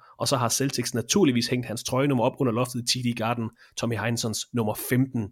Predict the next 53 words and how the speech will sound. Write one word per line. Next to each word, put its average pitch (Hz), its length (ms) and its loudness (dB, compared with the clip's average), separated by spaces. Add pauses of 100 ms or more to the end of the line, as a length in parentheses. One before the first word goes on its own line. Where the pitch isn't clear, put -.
(380)
I 151 100 8
nyere 180 280 8
tid, 170 220 2
der 139 80 4
kender 156 220 2
man 135 100 4
ham 123 100 4
nok 123 180 0
mest 147 220 4
som, 113 200 0
øh, 101 180 -2 (140)
en 117 60 0
noget 131 280 4
farvet 139 520 6
medkommentator 143 680 6
på 120 120 -8
Boston 120 340 0
Celtics 127 380 -2
hjemmebanekampe, 120 720 0 (320)
hvor 120 100 4
han 120 60 6
i 117 40 6
mange 127 220 6
år 123 60 6
har 117 120 2
ageret 110 260 2
ekspert. 147 360 2 (120)
Der 104 60 0
er 107 140 2
flere, 127 160 -2
der 107 60 -2
skriver, 127 420 0
at 117 180 -4 (300)
Heinsohn 139 340 0
er 110 80 -2
den 113 100 -4 (100)
eneste 175 400 0
person, 123 520 2 (320)
der 110 60 -4
har 117 80 2
været 110 160 0
med 123 220 2
i 123 40 -6
samtlige 135 560 -2
sytten 147 400 4
mesterskaber 120 560 -2
til - 180 -8
Boston 113 300 -2
Celtics, - 400 -8
altså - 220 -4
enten 131 220 0
som 104 160 -8
spiller, 156 420 0